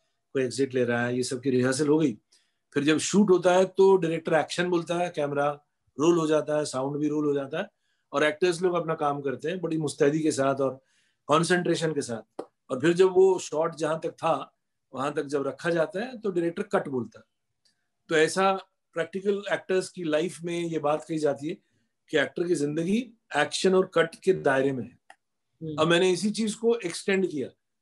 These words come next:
Speaker 1: कि हम अगर पूरा चौबीस घंटे action and cut के दायरे में रहें तो हमारा जीवन और aware हो जाएगा।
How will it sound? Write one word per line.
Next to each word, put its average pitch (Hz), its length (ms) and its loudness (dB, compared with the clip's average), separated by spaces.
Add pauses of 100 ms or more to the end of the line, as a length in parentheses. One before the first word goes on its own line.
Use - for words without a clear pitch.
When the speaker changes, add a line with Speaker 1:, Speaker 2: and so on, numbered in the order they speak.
(240)
Speaker 1:
कि - 80 -2
हम 165 140 2
अगर 180 180 0
पूरा 175 340 2
चौबीस 165 420 0
घंटे 143 540 -2
action 147 320 -6
and 156 220 -8
cut 156 160 -2
के 175 120 -8
दायरे 131 340 -4
में 139 120 -8
रहें 131 360 -4 (480)
तो 151 60 0
हमारा 160 300 2
जीवन 180 300 0
और 175 460 -2
aware 151 300 4
हो 117 100 -8
जाएगा। 104 360 -16